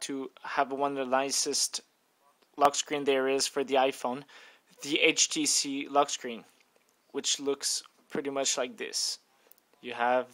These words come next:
the clock on top, the weather, your mail, your calendars, and a bunch of, uh, alerts up there. And you can also unlock your iPhone like this.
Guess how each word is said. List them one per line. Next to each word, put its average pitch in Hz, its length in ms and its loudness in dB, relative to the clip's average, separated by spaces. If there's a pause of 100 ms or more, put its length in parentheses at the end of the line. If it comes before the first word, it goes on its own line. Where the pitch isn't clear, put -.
the 120 200 -10
clock 131 300 0
on 123 140 -2
top, 139 320 2 (140)
the 127 100 -4
weather, 131 460 -2 (500)
your 131 160 -6
mail, 135 320 6
your 127 100 -6
calendars, 143 760 0 (460)
and 139 340 -2
a 131 40 2
bunch 139 460 4
of, 127 320 2
uh, 120 320 0
alerts 120 420 -4
up 127 160 -4
there. 98 260 -2 (280)
And 135 240 -4
you 139 100 0
can 135 220 -4
also 135 540 2 (400)
unlock 147 380 4
your 131 140 0
iPhone 127 400 -2
like 117 200 -8
this. - 420 -2